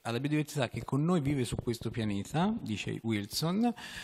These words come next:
di sopravvivere all'antropocene, all'epoca in cui noi dominiamo così tanto la biosfera. Dobbiamo fare un nuovo patto, metà del pianeta per noi, half Earth l'ha chiamato, metà del pianeta,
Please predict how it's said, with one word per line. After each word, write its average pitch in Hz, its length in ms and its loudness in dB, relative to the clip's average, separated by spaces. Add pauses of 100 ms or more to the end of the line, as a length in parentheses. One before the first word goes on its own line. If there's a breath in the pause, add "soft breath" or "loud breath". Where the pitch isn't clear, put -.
(680 loud breath)
di 147 140 4
sopravvivere 147 880 10
all'antropocene, 123 1080 0
all'epoca 123 580 2
in 117 120 0
cui 147 220 4
noi 139 200 4
dominiamo 123 640 4
così 120 320 -6
tanto 120 340 0
la 110 100 0
biosfera. 113 760 -2 (160)
Dobbiamo 175 300 6
fare 170 200 4
un 175 100 6
nuovo 127 220 6
patto, - 540 4 (380)
metà 143 320 6
del 143 240 4
pianeta 127 380 4
per 107 180 0
noi, 104 440 4
half - 360 0
Earth 95 320 0
l'ha 101 120 0
chiamato, 104 440 -4
metà 107 200 -2
del 107 180 0
pianeta, 107 440 0